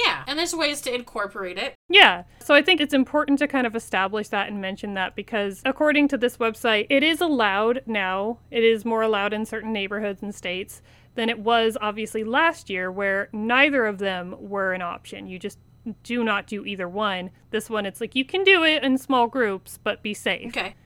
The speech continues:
Speaker 2: And there's, there's definitely ways to be safe.
Speaker 1: Yeah.
Speaker 2: The alternatives, if you're still not sure if you want to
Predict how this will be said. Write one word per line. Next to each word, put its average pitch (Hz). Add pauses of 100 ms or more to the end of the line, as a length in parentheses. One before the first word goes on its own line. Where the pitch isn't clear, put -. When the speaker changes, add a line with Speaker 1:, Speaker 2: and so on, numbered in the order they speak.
(140)
Speaker 2:
And 208
there's, 233
there's 254
definitely 247
ways 208
to 196
be 190
safe. -
Speaker 1:
Yeah. 294 (120)
Speaker 2:
The 269
alternatives, 254
if 240
you're 240
still 269
not 240
sure 226
if 240
you 208
want 185
to 226